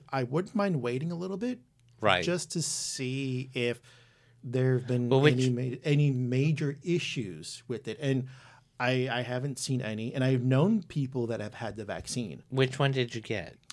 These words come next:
Speaker 1: I got the, uh, Pfizer.
Speaker 2: Pfizer, okay.
Speaker 1: Yeah, yeah. Um, yeah, and I have to say, um, I did it through Advent Health, and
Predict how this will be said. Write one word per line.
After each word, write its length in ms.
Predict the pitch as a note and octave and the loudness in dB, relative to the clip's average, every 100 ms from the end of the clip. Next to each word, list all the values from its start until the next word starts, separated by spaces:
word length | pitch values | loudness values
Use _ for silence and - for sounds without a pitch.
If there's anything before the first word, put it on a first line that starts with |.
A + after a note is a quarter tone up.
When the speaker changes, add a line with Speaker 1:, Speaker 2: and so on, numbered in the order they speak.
| - | -4
Speaker 1:
I 140 | B2 | -2
got 320 | C3+ B2+ B2+ | 2 2 0
the, 280 | C3 A#2+ A#2 | -4 -4 -4
uh, 300 | A2+ G#2+ G2+ | -6 -6 -6
Pfizer. 460 | - A2+ G#2+ - - - _ _ - | -6 -8 -6 -10 -14 -20 _ _ -6
Speaker 2:
Pfizer, 400 | G2+ G2 - - G2+ | -4 -4 -8 -8 -8
okay. 260 | F#2+ F#2 E2 | -8 -10 -6
Speaker 1:
Yeah, 160 | G2+ - _ _ _ _ - | -6 -6 _ _ _ _ -14
yeah. 140 | - - _ _ _ _ | -14 -14 _ _ _ _
Um, 640 | G#2 G#2 G#2 G#2 G2+ G2 G#2+ _ _ _ _ - | -12 -10 -10 -10 -14 -18 -20 _ _ _ _ -14
yeah, 60 | |
and 100 | - | -2
I 80 | C#3+ | 0
have 200 | C#3+ G3+ | 0 -2
to 80 | D#3 | -4
say, 380 | - G3+ D3 G#2 | -2 0 0 -4
um, 680 | A2 G#2 G2+ G2 F#2+ F#2 - | -6 -6 -4 -6 -8 -12 -14
I 100 | A#2 | -14
did 200 | A2 A#2 | -10 -6
it 160 | A#2+ A#2+ | -6 -8
through 400 | B2 A#2 A2+ A#2+ | -8 -6 -4 -6
Advent 400 | A2 A2 G#2+ - | -6 -8 -10 -12
Health, 480 | - G2 B2 C4 - - | -8 -6 -6 -8 -16 -12
and 340 | D3 G#2+ A2 | -10 -8 -10